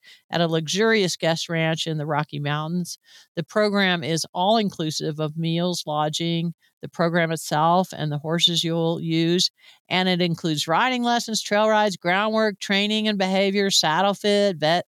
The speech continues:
veterinary workshops, and lots more. October twenty-sixth to eighth, I'll be doing presentations at the C H A International Conference being held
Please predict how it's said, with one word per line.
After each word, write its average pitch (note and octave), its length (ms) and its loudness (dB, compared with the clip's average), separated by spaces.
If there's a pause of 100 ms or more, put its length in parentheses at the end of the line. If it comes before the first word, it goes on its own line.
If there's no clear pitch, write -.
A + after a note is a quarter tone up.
veterinary G3+ 840 0
workshops, G3+ 640 0 (340)
and E3 120 -6
lots G3 420 0
more. D#3+ 320 -4 (380)
October B3 520 0
twenty-sixth A3+ 580 -2
to - 140 -2
eighth, G#3+ 300 0
I'll F3 140 2
be E3+ 160 -2
doing F3 240 0
presentations F3 800 -2
at D3 140 -8
the E3+ 100 -4
C E3+ 260 -2
H E3+ 240 0
A E3 220 0
International E3 680 -2
Conference G3+ 600 -6
being E3 240 -4
held E3 460 2